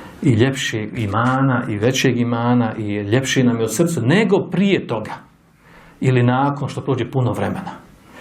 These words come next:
Otkud to? Ste razmišljali otkud to? To je baš kao što spomenuti. Allah Želešanu je taj koji spusti, spusti svoju smirenost u naša srca. Ljepotu i zadovoljstvo.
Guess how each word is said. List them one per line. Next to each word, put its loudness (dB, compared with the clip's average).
Otkud 2
to? -4
Ste -6
razmišljali 0
otkud -6
to? -8
To 2
je 4
baš 0
kao -4
što -8
spomenuti. -2
Allah 2
Želešanu -2
je 0
taj 2
koji 0
spusti, -2
spusti 2
svoju 2
smirenost 2
u -6
naša -6
srca. -16
Ljepotu 2
i -8
zadovoljstvo. -2